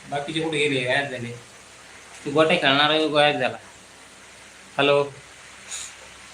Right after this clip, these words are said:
चालू आहे, चालू आहे, मस्त चालू आहे. इतकं वेळ जागी आहे तू, बारा वाजता जागी आहे तू. हॅलो. सेवन के.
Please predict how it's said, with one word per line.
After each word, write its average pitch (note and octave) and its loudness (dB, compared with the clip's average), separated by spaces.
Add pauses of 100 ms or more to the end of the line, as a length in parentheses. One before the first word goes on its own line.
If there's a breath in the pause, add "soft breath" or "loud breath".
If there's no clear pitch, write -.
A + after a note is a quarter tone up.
(1700)
चालू D#3+ 0
आहे, D3+ -2
चालू D3+ 2
आहे, D3+ 0
मस्त D#3 -4
चालू C#3+ -2
आहे. C3+ -2 (800)
इतकं E3 -2
वेळ G#3 4
जागी G3+ 6
आहे G3 2
तू, C#3+ -12
बारा C#3+ 4
वाजता - -2
जागी D3+ 0
आहे C3+ -2
तू. C3 -12 (1900)
हॅलो. C#3 -2 (3750)
सेवन E3 2
के. F#3+ 0